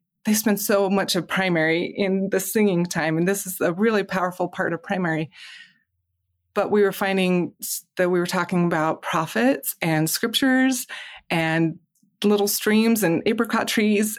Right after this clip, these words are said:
and which are all good things. But we just invited them to say, "Well, what does this apricot tree have to do with Jesus?"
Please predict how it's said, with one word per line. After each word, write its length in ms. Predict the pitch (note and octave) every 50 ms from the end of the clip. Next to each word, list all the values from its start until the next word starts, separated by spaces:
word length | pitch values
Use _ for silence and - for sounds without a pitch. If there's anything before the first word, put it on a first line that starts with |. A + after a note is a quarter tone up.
| - -
and 160 | G3 F#3+ F#3+
which 160 | G#3 G3+ -
are 100 | G#3 -
all 120 | G3 F#3+ F#3
good 220 | F#3+ F3+ - -
things. 440 | G#3+ G3+ F#3 E3+ E3+ E3 F3 - - - - - - - _ _ -
But 100 | F3+ E3
we 200 | F#3+ A3 A3+ A#3
just 180 | A3 A3 A3
invited 420 | G#3 F#3+ F#3 F3 F#3 F3 E3+ E3+ -
them 200 | F3+ E3+ E3+ E3
to 120 | - - D#3+
say, 320 | - - F#3 F3 E3+ D#3+
"Well, 520 | - - F3+ F3+ F3+ F3+ E3 D#3+ - - -
what 200 | - F3 D4+ D4+
does 140 | B3+ B3+ B3
this 160 | G#3 F#3+ - -
apricot 380 | F3+ F3+ E3 E3 - F3 -
tree 340 | - - - E3 D#3+ D3+ D#3
have 200 | D3 C#3+ - -
to 100 | - E3
do 120 | C#3 D3 C#3+
with 120 | D3+ D3+
Jesus?" 580 | - - - - - B2+ B2+ - - - -